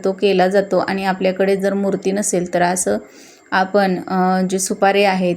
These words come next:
तर ती, अ, बाळकृष्ण स्वरूप म्हणून वापरू शकतो. यानंतरनं ही देखील आपल्याला स्वच्छ पुसून घ्यायची आहे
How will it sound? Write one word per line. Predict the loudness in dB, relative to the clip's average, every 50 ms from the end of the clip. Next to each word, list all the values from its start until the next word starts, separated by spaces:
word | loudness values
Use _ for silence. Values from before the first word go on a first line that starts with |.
| 0 2
तर | 2 2
ती, | 0 0 -4 -4 -2 -2 -4 -6 -8 -16 -20 -20 -20 -20 -20 _ _ -4
अ, | -2 0 2
बाळकृष्ण | 2 2 2 2 2 0 0 0 0 -2 -2
स्वरूप | 0 2 2 2 2 2 -2 -2
म्हणून | -2 0 0 0 0 0 0 -2 -4 -10 -8 -2
वापरू | 0 2 2 2 0 -2 -6 -4
शकतो. | -2 -2 -4 -4 -4 -4 -4 -2 -2 -4 -6 -12 -20 -20 -20 -20 -20 _ -16 -8 -2 2
यानंतरनं | 4 4 4 4 4 2 2 0 0 2 2
ही | 2 2 2 2
देखील | 2 2 2 2 2 2
आपल्याला | 2 2 2 2 2 4 4
स्वच्छ | 4 2 2 2 0 0 0 -2
पुसून | 0 0 -2 -2 -2 -2 -2 -2
घ्यायची | 0 0 -2 0 0 0
आहे | 0 0 0 0 -2